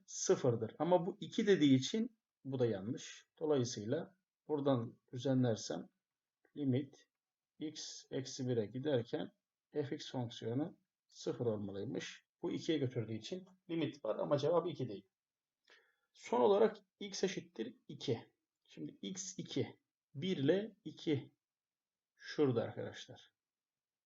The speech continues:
Şimdi ikinin solundan grafiğe geliyorum bakın. Soldan geldim.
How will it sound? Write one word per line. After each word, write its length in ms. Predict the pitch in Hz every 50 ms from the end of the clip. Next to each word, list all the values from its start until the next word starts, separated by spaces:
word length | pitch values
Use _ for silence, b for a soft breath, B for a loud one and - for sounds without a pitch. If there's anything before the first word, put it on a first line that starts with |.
| _ _ _ _ _ _ _ _ _ _ _ _ _ _ _ _ _ _ _ _ _
Şimdi 220 | _ - 196 175 175 170
ikinin 360 | 165 175 170 - 226 220 190
solundan 680 | 151 - - - - 180 190 190 185 165 147 139 131 123
grafiğe 420 | 131 156 180 170 151 - 170 175
geliyorum 380 | 170 156 143 143 127 117 107 101
bakın. 240 | - - - - - _ _ _ _ _ _
Soldan 600 | _ - - - 185 180 160 139 135 151 160 160
geldim. 400 | 139 135 117 101 95 95 98 -